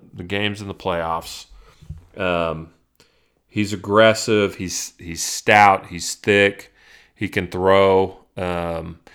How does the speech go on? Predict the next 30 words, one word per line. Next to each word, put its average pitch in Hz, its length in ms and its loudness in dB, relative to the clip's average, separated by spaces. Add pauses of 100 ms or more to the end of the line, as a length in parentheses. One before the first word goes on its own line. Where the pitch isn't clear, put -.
(160)
it'll 143 140 2
be 269 120 2
interesting 170 360 0
to 127 60 -4
see. 170 240 4
I 101 40 6
mean, 104 200 2
Arizona 165 440 0
picked 143 260 -2
up 131 160 -2
a 117 40 -2
lot 107 440 0
of 95 80 -8
fun 104 380 -2
talent. 113 520 -4 (600)
There's 107 200 0
a 95 40 -8
dang 120 280 0
good 120 160 -4
chance 113 460 -2
that, 101 200 -4 (140)
you 104 140 -6
know, 95 120 -2
they 95 80 -2
picked 117 280 -6
up 101 120 -2
Hakeem 110 400 -8
Butler 95 720 -2 (420)
late. 107 460 2 (180)
Um, 87 640 -6